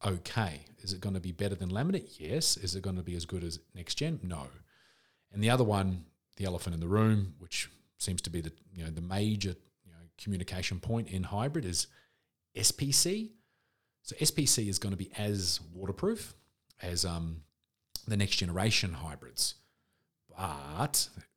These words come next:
big but on the end of that, is the S P C fundamentally is shithouse. And why, why it is shithouse, it's, we're gonna snapshot this again if you haven't listened to episode two,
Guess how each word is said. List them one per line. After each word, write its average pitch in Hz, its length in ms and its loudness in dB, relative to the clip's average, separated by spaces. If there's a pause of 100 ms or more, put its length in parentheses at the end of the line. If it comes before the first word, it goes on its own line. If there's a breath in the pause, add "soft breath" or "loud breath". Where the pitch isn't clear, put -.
big 131 160 0
but 82 200 -4
on 87 120 -4
the 90 80 -4
end 82 120 -4
of 82 80 -4
that, 101 260 0
is 90 140 -4
the 87 160 -8
S 95 120 4
P 87 180 -6
C 87 480 0
fundamentally 90 1000 -4 (760 soft breath)
is 95 500 2
shithouse. 85 680 0 (280)
And 95 120 -2
why, 90 400 0 (180)
why 104 220 0
it 147 140 0
is 139 140 2
shithouse, 147 480 0
it's, - 280 -2
we're 92 160 -10
gonna 85 180 -10
snapshot 95 460 -2
this 87 160 2
again 98 180 -2
if 95 80 0
you 85 80 -6
haven't 85 200 -4
listened 87 220 -6
to 80 120 -8
episode 82 500 0
two, 139 400 2